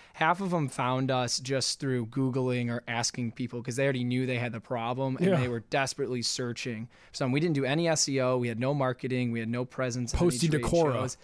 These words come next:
Speaker 2: That's pretty much it.
Speaker 1: Yeah, no,
Speaker 2: <laughs>
Speaker 1: that, that was our early marketing.
Speaker 2: Yeah,
Speaker 1: If
Speaker 2: I'm
Speaker 1: you look
Speaker 2: sure.
Speaker 1: at, if you look at Quora and look at how do I integrate Grubhub orders into my point of sale,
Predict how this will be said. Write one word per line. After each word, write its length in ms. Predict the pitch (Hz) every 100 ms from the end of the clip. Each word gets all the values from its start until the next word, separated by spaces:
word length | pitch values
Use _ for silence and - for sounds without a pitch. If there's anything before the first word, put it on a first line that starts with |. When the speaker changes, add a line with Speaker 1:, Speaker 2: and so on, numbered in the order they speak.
| -
Speaker 2:
That's 160 | 123
pretty 180 | - 143
much 240 | 131 123 -
it. 60 |
Speaker 1:
Yeah, 240 | 214 208 120
no, 200 | 233 233
Speaker 2:
<laughs> 60 | 170
Speaker 1:
that, 200 | 196 180
that 160 | 202
was 140 | 247 226
our 100 | 226
early 220 | 226 233
marketing. 320 | 208 233 220
Speaker 2:
Yeah, 180 | 175 139
Speaker 1:
If 60 | 151
Speaker 2:
I'm 120 | 202
Speaker 1:
you 80 | 202
look 140 | 208 226
Speaker 2:
sure. 80 |
Speaker 1:
at, 220 | 214 101 180
if 100 | 175
you 80 |
look 140 | 220 233
at 80 | 233
Quora 500 | - 233 233 170 156 - -
and 140 | 165 175
look 140 | 185
at 100 | 175
how 200 | 156 180
do 80 | 202
I 80 | 190
integrate 320 | 190 180 170
Grubhub 340 | 170 170 170
orders 260 | 160 170 165
into 140 | 160
my 140 | 151 139
point 240 | - 170
of 80 | 143
sale, 360 | - 180 160